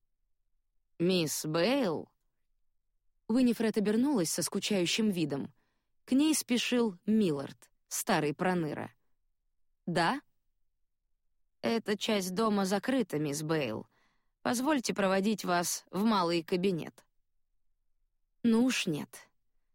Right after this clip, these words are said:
Возвращаться к милующимся Дарлингу и мисс Саттон она не собиралась. «Я ищу Лауру». Дворецкий закрыл двери, ведущие в гостиную, и вежливо улыбнулся Уинифред. В коридоре стало совсем темно.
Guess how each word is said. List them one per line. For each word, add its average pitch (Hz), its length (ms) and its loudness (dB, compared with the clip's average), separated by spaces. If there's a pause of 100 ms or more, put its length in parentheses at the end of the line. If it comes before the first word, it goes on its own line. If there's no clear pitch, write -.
(160)
Возвращаться 180 760 0
к - 80 -10
милующимся 208 720 0
Дарлингу 170 640 0
и - 160 0
мисс 180 200 0
Саттон 165 480 -2 (220)
она 208 220 2
не 190 140 2
собиралась. 185 720 -4 (840)
«Я 254 240 2
ищу 262 200 2
Лауру». 254 460 2 (1200)
Дворецкий 175 680 0
закрыл 156 380 0
двери, 151 460 -2
ведущие 226 560 0
в - 20 -2
гостиную, 208 720 0
и 240 160 2
вежливо 233 420 0
улыбнулся 202 760 0
Уинифред. 160 640 -6 (520)
В - 100 -14
коридоре 170 500 2
стало 170 320 -2
совсем 165 420 -2
темно. 160 440 -4